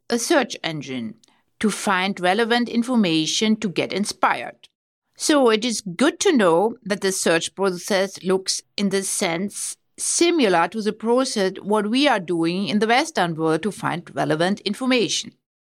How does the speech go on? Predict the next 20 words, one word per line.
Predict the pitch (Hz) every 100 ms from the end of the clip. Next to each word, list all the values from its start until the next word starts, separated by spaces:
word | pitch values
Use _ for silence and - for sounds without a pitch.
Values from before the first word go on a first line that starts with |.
| _ _ _ -
As | 247 311 -
you | 285
have | 277 185 160 180
learned | 165 160 208
in | - 170
the | 143
last | 131 117 127 -
episode, | 175 220 190 - 220 214 214 - -
Western | 156 147 - 180 180
tools | - 220 226 208 156
like | 143 143
Google | 147 127 180 - -
are | 226 -
banned | 269 180 127
in | -
China. | - 143 127 131 131 - - - _
So | - - 277 147 - _
the | 170
question | - 190 190 - 240
is, | - 220 240